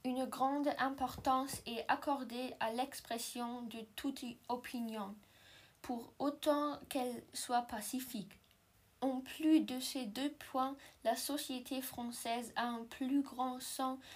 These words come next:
de la fierté nationale que l'Allemagne, car celle-ci a été exagérée pendant l'ère nazie. De peur d'y retomber, la fierté de son pays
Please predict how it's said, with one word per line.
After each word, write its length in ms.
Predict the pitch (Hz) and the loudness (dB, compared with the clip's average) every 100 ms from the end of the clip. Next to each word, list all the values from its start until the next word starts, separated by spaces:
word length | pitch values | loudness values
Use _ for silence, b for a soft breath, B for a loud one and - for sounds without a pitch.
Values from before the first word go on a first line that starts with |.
| B | B
de 80 | - | -2
la 160 | 226 226 | 2 2
fierté 720 | - 254 262 - - 262 254 | 0 -2 -2 -4 -4 -2 0
nationale 720 | 240 247 - 240 233 240 240 | 0 -2 -4 -2 0 0 -2
que 100 | 233 | -4
l'Allemagne, 600 | 226 233 226 220 196 185 B B B - | -2 -2 -2 -4 -4 -6 B B B 2
car 200 | 262 247 | 4 4
celle-ci 640 | - 254 254 262 - 269 | 0 -2 -2 -2 -2 0
a 180 | - 240 | 4 4
été 420 | 226 226 247 226 | 2 -4 -8 -6
exagérée 680 | 254 - 262 247 233 226 233 | -6 -4 -2 -2 -4 -4 -6
pendant 520 | 233 226 226 214 220 240 | -6 -6 -4 -2 0 -2
l'ère 320 | 226 214 214 | -2 -4 -4
nazie. 420 | 214 220 - 196 - b b b b b b b | -6 -6 -8 -8 -10 b b b b b b b
De 100 | - | -2
peur 420 | 269 - 302 311 311 - | -2 6 8 8 6 -6
d'y 180 | - 233 | -6 -4
retomber, 720 | 233 302 311 294 285 254 254 | 2 2 2 2 2 2 0
la 160 | 247 233 | 0 -2
fierté 640 | 240 - 302 - - 285 | 0 4 4 2 0 0
de 120 | 277 254 | 0 -2
son 240 | - 254 | -2 -4
pays 400 | 254 247 240 254 | -4 -4 -4 -4